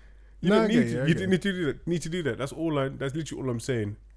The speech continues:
Speaker 2: Yeah,
Speaker 1: Do you
Speaker 2: okay,
Speaker 1: mean?
Speaker 2: yeah, no, and I agree. Like, yeah, he could have wrote a different, a different script.
Speaker 1: Yeah, it's not
Speaker 2: He
Speaker 1: history. It's not,
Speaker 2: could've,
Speaker 1: his-,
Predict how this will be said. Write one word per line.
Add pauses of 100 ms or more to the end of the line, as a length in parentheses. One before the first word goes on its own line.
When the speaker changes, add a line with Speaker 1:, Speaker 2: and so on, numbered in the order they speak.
(180)
Speaker 2:
Yeah,
Speaker 1:
Do
you
Speaker 2:
okay,
Speaker 1:
mean?
Speaker 2:
yeah,
no,
and
I
agree.
Like,
yeah,
he
could
have
wrote
a
different, (100)
a
different
script.
Speaker 1:
Yeah, (100)
it's
not
Speaker 2:
He
Speaker 1:
history.
It's
not,
Speaker 2:
could've,
Speaker 1:
his-,